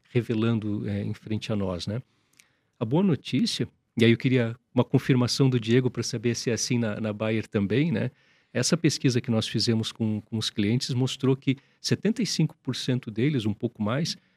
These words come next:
respondeu que dentro das suas organizações a supply chain virou assunto de presidência. Ela tá no board, ela tá realmente ganhando a, a, a perspectiva ou a visão estratégica que merecia.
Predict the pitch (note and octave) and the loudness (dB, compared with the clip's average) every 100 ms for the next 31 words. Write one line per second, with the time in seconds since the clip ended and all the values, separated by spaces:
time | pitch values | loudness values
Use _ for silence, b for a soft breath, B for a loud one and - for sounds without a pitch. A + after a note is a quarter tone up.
0 | - B2+ - C3+ A#2 B2+ C#3 C#3 - C#3+ | 0 0 2 0 2 2 2 0 -2 0
1 | C#3+ D3 C3 A#2+ F3+ E3+ C3 A#2 - B3 | 2 0 0 2 2 2 -6 -6 -6 -6
2 | G#3+ F#3 D#3+ D3+ C3+ - - C3 F3 - | -4 -2 -2 -2 -4 -6 -2 -2 -2 -6
3 | - C3 - C3+ C3+ B2 - C3+ D3+ - | -8 -6 -4 -4 -4 -4 0 0 0 -4
4 | - C3+ C3 D3+ C#3 - - C#3+ D3 - | -12 -2 2 2 0 -4 -2 -2 -2 -2
5 | C#3+ D3 B2+ C3 B2+ A#2+ G2+ F2+ - - | -4 -4 -6 -2 -2 -2 -6 -10 -10 -12
6 | _ _ - A2+ - B2 A#2+ G#2+ A2 A2 | _ _ -2 -2 2 2 2 0 0 2
7 | G2+ G2+ G2 F#2+ A#2 A2+ A2+ B2 A#2 A#2+ | 0 -2 -4 -4 -2 -2 0 0 0 -2
8 | A#2+ - - b b B2+ C3 A#2+ B2+ C#3 | -4 -8 -8 b b 4 6 6 6 4
9 | C#3 C3 A#2+ A#2 A#2 G2+ G#2 G2+ _ _ | 2 0 0 -2 -4 -4 -4 -8 _ _
10 | _ _ A2 G2+ - _ - A#2+ - A#2 | _ _ -6 -6 -6 _ -4 -2 0 -4
11 | - - B2+ B2+ G#2+ G#2 A2 G#2 G2 A2 | -4 -4 0 2 0 -2 -2 -2 -4 -6
12 | G2+ A#2 A#2+ - A2 A2+ G#2 - - A2+ | -4 -2 -2 -2 -4 -4 -4 -6 -2 -2
13 | A2 - - F2+ | -2 -4 -6 -8